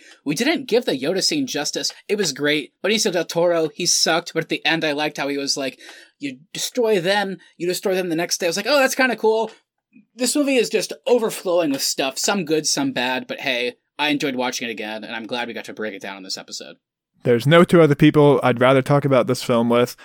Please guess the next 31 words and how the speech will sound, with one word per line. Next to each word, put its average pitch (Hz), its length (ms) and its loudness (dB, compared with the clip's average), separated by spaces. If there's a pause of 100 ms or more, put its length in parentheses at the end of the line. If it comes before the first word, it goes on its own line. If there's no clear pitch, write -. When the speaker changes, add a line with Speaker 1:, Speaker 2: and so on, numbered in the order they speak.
(140)
Speaker 2:
And 127 120 0
everyone 175 280 6
listening, 175 520 4
we're 127 100 4
glad 139 340 4
you 135 80 4
can 123 160 0
tune 151 280 2
in. 135 260 4 (100)
If - 120 -6
you 123 100 4
enjoyed 135 320 4
this 139 160 0
episode, 135 580 2
please 160 280 4
make 151 140 2
sure 151 140 4
you 139 80 6
hit 147 140 4
that 127 120 2
subscribe 127 440 2
button 127 240 4
so 127 140 -2
you 113 120 4
never 139 260 4
miss 143 360 2
any 160 240 6
of 147 100 6
our 120 80 6
upcoming 135 340 2
content. 131 540 2